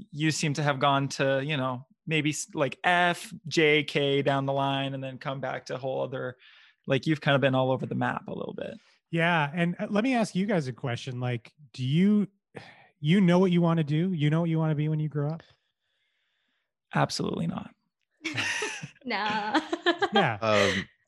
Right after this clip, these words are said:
Speaker 4: yeah, it's tough. I have a very general idea, but I was gonna say, like, your story's kind of sobering because everyone right now wants to have, like, "Oh, I have this idea of my career path and how it's gonna go, how it's gonna progress." But, like, I'm just like, "It's gonna figure itself out. I'll end
Speaker 2: Yeah.
Speaker 4: up wherever I'm supposed to end up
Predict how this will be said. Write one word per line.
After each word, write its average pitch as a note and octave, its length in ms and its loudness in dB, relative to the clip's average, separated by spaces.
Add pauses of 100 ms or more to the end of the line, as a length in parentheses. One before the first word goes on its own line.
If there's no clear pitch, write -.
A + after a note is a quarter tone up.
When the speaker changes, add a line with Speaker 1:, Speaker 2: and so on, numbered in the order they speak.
(160)
Speaker 4:
yeah, C#3 340 -2
it's - 160 -6
tough. G2+ 220 2
I A2 60 0
have C#3 100 4
a C3 60 6
very A2 220 4
general G#2 300 2
idea, F#2+ 340 2
but F2+ 160 -2
I F#2 40 0
was F#2+ 120 0
gonna G#2+ 140 4
say, G#2 180 2
like, F#2 220 0
your F#2+ 80 -2
story's G#2 580 2 (160)
kind G#2+ 120 0
of F#2+ 80 -4
sobering F#2+ 400 0
because F2+ 500 -2
everyone G2+ 520 0
right F2+ 220 -2
now F2 260 -4
wants F2 320 -6
to F#2 60 -10
have, F2 220 -8
like, E2 180 -8 (240)
"Oh, G2+ 80 -6
I F2+ 60 -2
have F2+ 240 -4
this - 400 -8 (100)
idea F#2 360 -6
of F2+ 60 -8
my F2 120 -6
career F2+ 300 -6
path E2+ 300 -6
and F2 120 -10
how E2 120 -8
it's - 120 -18
gonna F2+ 160 -8
go, E2+ 260 -10
how F#2 100 -6
it's - 100 -16
gonna E2+ 160 -12
progress." E2+ 520 -10
But, E2 120 -12
like, D#2 280 -14
I'm G2+ 80 -6
just - 120 -10
like, G#2+ 160 -4
"It's B2+ 120 -16
gonna A#2+ 160 2
figure F2+ 260 -4
itself D2+ 360 -8
out. - 180 -10 (500)
I'll F#2+ 140 -4
end F2+ 100 -4
Speaker 2:
Yeah. F2+ 60 -2
Speaker 4:
up A2 100 -6
wherever F2 160 -6
I'm - 80 -14
supposed - 180 -12
to - 80 -12
end D2+ 140 -16
up - 120 -20